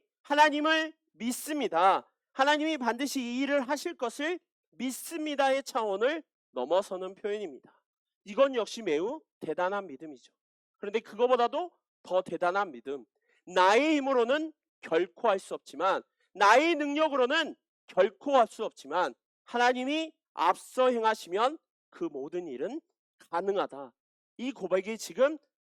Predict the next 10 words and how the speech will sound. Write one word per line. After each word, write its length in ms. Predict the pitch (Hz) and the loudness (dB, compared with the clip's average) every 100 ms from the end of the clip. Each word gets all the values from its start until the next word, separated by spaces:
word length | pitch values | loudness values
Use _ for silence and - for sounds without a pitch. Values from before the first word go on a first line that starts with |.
| _ | _
드보라가 520 | 202 196 226 202 233 | -2 2 4 4 2
외친 520 | 196 156 - 190 226 - _ _ | 0 -4 -10 -12 -14 -16 _ _
고백인 520 | - 123 127 139 147 | -10 -10 -10 -14 -16
것입니다. 500 | 113 - 131 120 _ _ _ _ _ _ _ _ _ _ _ _ _ | -18 -20 -20 -20 _ _ _ _ _ _ _ _ _ _ _ _ _
우리는 480 | 156 175 220 247 127 _ _ _ _ _ | -8 0 2 2 -2 _ _ _ _ _
너무나도 720 | - 175 226 240 240 269 320 _ _ _ | 0 0 4 2 2 -4 -4 _ _ _
연약한 500 | 135 165 220 - 208 | -6 -4 -6 -8 -12
존재이죠. 560 | - 143 156 143 - _ _ _ _ _ _ _ _ _ | -12 -16 -12 -12 -14 _ _ _ _ _ _ _ _ _
죄악으로 520 | - 185 214 233 240 | 2 6 6 6 2
부패하여 760 | 233 196 - 226 196 139 147 120 | 0 -6 -4 2 2 2 -4 -6